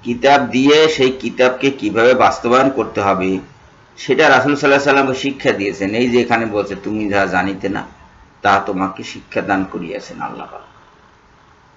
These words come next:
যেমন নামাজ জানতো না রাসূলুল্লাহ সাল্লাল্লাহু আলাইহি ওয়াসাল্লাম,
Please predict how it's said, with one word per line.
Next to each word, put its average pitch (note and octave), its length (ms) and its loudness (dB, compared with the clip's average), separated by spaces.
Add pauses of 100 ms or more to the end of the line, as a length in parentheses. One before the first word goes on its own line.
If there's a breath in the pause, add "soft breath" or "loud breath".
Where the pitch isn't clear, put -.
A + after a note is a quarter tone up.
(1160)
যেমন C#3+ 280 4
নামাজ C#3 400 4
জানতো C3 340 2
না C3 120 4 (760)
রাসূলুল্লাহ A#2+ 460 0
সাল্লাল্লাহু A#2+ 100 -6
আলাইহি A2 60 0
ওয়াসাল্লাম, A2+ 400 -2